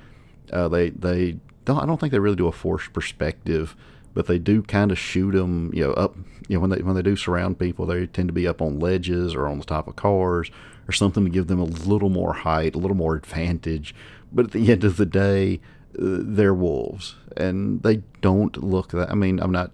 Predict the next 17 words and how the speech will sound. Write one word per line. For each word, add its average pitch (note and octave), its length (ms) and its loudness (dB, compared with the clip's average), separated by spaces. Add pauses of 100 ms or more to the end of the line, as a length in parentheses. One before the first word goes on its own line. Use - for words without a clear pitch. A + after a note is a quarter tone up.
knocking D#2+ 400 -2
wolves. D2+ 400 -2
I C2+ 60 -4
mean, D#2 160 -2
I, D#2+ 140 -2 (180)
if - 120 -4
I F2 60 -2
was E2 100 -2
out D#2+ 120 0
in A1+ 60 -4
the C#2+ 60 -2
wild D#2 260 0
and E2 100 -2
run D2 100 -4
across D#2+ 320 -4
a D#2 40 -6
wolf, E2+ 340 -2